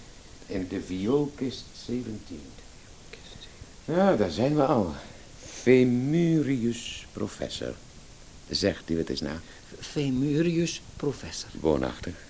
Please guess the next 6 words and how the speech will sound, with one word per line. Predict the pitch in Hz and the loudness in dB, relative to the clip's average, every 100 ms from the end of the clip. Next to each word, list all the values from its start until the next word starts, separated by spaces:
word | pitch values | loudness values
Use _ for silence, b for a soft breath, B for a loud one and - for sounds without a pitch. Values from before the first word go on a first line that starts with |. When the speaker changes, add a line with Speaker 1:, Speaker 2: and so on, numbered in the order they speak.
| - - - - | -20 -20 -20 -4
Speaker 2:
In, | 135 131 131 | 2 4 4
in | 151 147 131 | 4 4 4
de | 123 | 2
vioolkist. | 110 110 151 165 202 208 - - - - - - - | 2 4 4 4 0 -2 -4 -10 -18 -20 -18 -18 -4
Speaker 1:
Nummer? | 80 82 98 110 - - - - - - | 0 0 0 -4 -8 -18 -18 -18 -18 -12
Speaker 2:
Zeventien. | - 139 123 92 87 - | -2 2 2 0 -8 -12